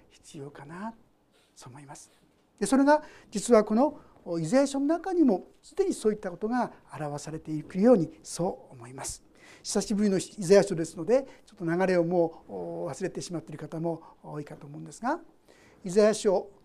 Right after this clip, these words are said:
イザヤを通して神様はイスラエルの民に神に信頼することを命じました。覚えていらっしゃいますか？北イスラエルやですね、アラムの国がユダの国を攻めてくる。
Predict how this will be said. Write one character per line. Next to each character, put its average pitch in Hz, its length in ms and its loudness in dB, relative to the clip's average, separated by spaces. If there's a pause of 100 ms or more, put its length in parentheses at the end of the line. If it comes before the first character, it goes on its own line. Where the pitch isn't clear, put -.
(280)
イ 180 80 0
ザ 208 140 10
ヤ 190 160 8
を 180 40 2
通 269 220 0
し - 60 -8
て 226 80 -2
神 247 240 0
様 220 220 0
は 226 60 4
イ 233 60 -2
ス - 180 -8
ラ 302 100 8
エ 294 40 4
ル 277 80 4
の 254 220 -2
民 285 180 4
に 247 300 6 (760)
神 320 380 4
に 254 240 2
信 330 540 -2
頼 339 280 4
す 311 200 -8
る 302 120 -4
こ 269 140 -8
と 320 180 -4
を 214 220 0 (140)
命 160 160 4
じ 147 120 -4
ま 147 120 -10
し - 80 -14
た。 139 180 -16
覚 147 160 -12
え - 20 -10
て 165 100 -14
い - 20 -14
ら 151 40 -14
っ 139 40 -16
し - 100 -18
ゃ 151 60 -16
い - 20 -14
ま 156 100 -16
す - 120 -18
か？ 277 200 -4 (1160)
北 - 220 4
イ 185 80 4
ス 202 160 -4
ラ 202 100 8
エ 196 80 6
ル 185 60 0
や 185 120 4
で 175 80 -4
す - 120 -8
ね、 180 60 2
ア 175 100 4
ラ 220 100 8
ム 208 100 4
の 202 140 6
国 208 220 0
が 202 200 2 (180)
ユ 208 120 4
ダ 311 140 12
の 285 160 6
国 240 280 2
を 233 240 6
攻 - 260 2
め 320 80 10
て 202 120 -2
く 170 140 -6
る。 160 100 -10